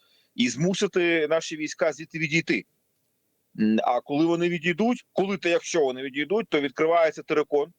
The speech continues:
дуже важливий, шахти. Е, ця-, цей терикон, він є, е, тактичною висотою, і тоді ворог отримує при-, пе-, переваги. І, е, не захопивши Селідове,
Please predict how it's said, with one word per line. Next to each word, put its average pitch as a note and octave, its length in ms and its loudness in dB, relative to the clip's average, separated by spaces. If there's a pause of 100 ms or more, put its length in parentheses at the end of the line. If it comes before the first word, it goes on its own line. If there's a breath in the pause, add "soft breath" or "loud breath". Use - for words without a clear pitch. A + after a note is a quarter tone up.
(180)
дуже C#3 180 2
важливий, C3+ 440 0 (480)
шахти. C#3+ 440 -2 (560)
Е, G#2+ 220 2
ця-, - 260 0
цей F3+ 200 0
терикон, E3+ 560 -2
він D3 160 -12
є, D3 500 2
е, B2+ 500 0 (300)
тактичною D3+ 500 -2
висотою, F3 680 0
і C3+ 500 -2
тоді C3+ 240 2
ворог D#3 320 2
отримує C#3 440 0
при-, C#3+ 200 0 (100)
пе-, D3 160 0
переваги. B2+ 560 0
І, F2 300 -10 (760 loud breath)
е, G2+ 80 4
не B2 120 2
захопивши E3 520 -2
Селідове, E3 560 0